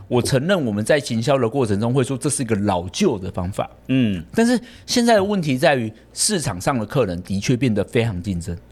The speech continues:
Speaker 2: 是。
Speaker 1: 也很少了。
Speaker 2: 是。
Speaker 1: 那为什么我们不把新的方法跟旧的方法现在应该要一起？
Speaker 2: 我觉得是要交错使用。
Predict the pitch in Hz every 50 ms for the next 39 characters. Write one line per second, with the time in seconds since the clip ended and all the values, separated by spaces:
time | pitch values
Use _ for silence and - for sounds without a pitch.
0 | - - - - - - 113 104 92 80 - - 117 95 - - 92 104 135 -
1 | - - - - - - - - - - 208 196 175 170 185 196 165 165 117 101
2 | 107 117 107 95 95 104 202 170 151 135 110 92 - - - - 170 175 170 139
3 | 123 143 143 131 95 92 - 123 127 120 - 151 131 107 104 95 - 110 107 117
4 | 117 101 - - 135 117 117 127 120 113 123 120 117 110 120 123 117 101 - -
5 | - - - - - - - - - 117 98 - - - - - - - - 110
6 | 107 - 135 143 135 - 143 131 131 - 151 143 151 147 - - 139 117 110 -
7 | 98 87 85 104 98 90